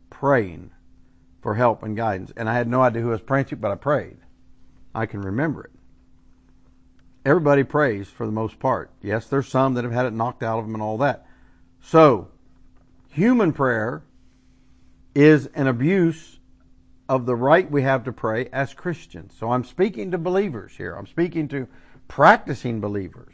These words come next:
professing believers. And in this particular day, we're gonna talk about prayer uses. I wanna get,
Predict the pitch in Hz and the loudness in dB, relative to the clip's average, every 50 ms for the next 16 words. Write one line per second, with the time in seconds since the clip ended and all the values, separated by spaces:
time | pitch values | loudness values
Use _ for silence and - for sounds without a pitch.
0 | - - - - 143 156 151 - 196 226 226 226 - 202 185 139 113 113 107 101 | -20 -14 -4 0 0 2 4 4 2 2 2 0 -4 -6 -6 -4 -6 -6 -6 -8
1 | 92 82 - - - - - - - _ _ - - - - - - - - - | -10 -12 -14 -20 -20 -20 -20 -20 -20 _ _ -20 -20 -20 -20 -20 -20 -20 -20 -20
2 | - _ _ _ _ _ _ - _ _ - 147 143 147 143 147 156 180 208 196 | -20 _ _ _ _ _ _ -20 _ _ 0 4 6 6 6 6 8 8 6 6
3 | - - - 175 165 151 - 202 196 160 - 180 160 151 139 156 165 208 196 175 | 4 0 0 0 0 4 4 4 4 4 2 0 0 2 4 4 4 4 4 2
4 | 151 151 151 143 151 147 135 143 143 139 - - - - - - - - - - | 0 0 0 0 -2 -2 0 0 0 -2 -2 -8 -18 -20 -20 -20 -20 -20 -20 -20
5 | - - - - 185 202 196 165 135 127 117 107 95 - - - 71 - - - | -20 -8 -2 2 4 4 6 4 4 2 0 -2 -6 -10 -14 -20 -20 -20 -20 -20
6 | - _ - - - - - - - - - - - - - _ _ - - _ | -20 _ -20 -20 -20 -20 -20 -20 -20 -20 -20 -20 -20 -20 -20 _ _ -20 -20 _
7 | - - - - - - - - 117 127 156 185 185 180 160 175 180 170 - - | -20 -20 -20 -20 -20 -20 -4 -2 2 4 4 6 4 6 6 4 4 4 0 -8